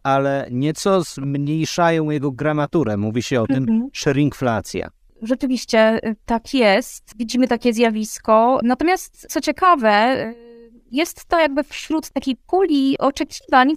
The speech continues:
Speaker 2: które mają również kupujący wobec właśnie producentów. Tutaj było prowadzone takie badanie, w którym pytaliśmy, co w tej sytuacji inflacyjnej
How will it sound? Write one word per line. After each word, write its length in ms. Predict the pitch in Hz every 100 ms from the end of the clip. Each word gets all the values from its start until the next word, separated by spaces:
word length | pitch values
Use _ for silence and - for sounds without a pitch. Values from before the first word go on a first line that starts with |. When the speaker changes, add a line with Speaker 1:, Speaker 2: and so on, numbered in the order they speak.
| -
Speaker 2:
które 220 | - 302
mają 320 | 285 302 294
również 380 | 294 285 294 -
kupujący 580 | - - 311 370 294 214
wobec 280 | 196 196 226
właśnie 300 | 226 - 220
producentów. 840 | - 233 226 226 190 185 226 330
Tutaj 180 | - 226
było 160 | 214 214
prowadzone 460 | - 220 226 269
takie 220 | 254 - 233
badanie, 560 | 220 247 330 254 226
w 80 | -
którym 280 | - 254 240
pytaliśmy, 800 | 247 269 269 254 277 262 254 254
co 120 | - 302
w 40 |
tej 120 | 294
sytuacji 440 | - - 285 - 277
inflacyjnej 920 | - 262 - 330 294 214 208 247